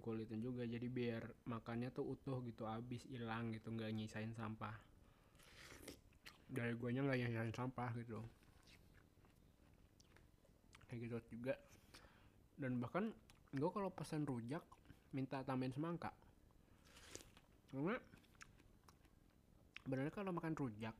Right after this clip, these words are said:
bumbu rujak kan pedes banget ya kadang ya. Ayo. Ini sorry ya, gue sambil grogotin <laughs> semangkanya. Itu tuh jadi, em,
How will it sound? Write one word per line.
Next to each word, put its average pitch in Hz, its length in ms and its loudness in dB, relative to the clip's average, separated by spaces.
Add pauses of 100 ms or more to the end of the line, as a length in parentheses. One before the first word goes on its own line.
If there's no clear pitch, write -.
(420)
bumbu 127 320 4
rujak 131 240 2
kan 190 80 2
pedes 139 240 -2
banget 120 240 0
ya 104 160 -2
kadang 110 320 -2
ya. 104 140 -4 (1120)
Ayo. 135 320 2 (1300)
Ini 165 160 6 (320)
sorry 160 240 4
ya, 131 80 4
gue 147 120 4
sambil 143 360 6
grogotin 127 800 2 (100)
<laughs> - 260 -16
semangkanya. 135 520 2 (1500)
Itu 170 240 2
tuh 240 160 0
jadi, 170 320 4 (800)
em, 151 720 2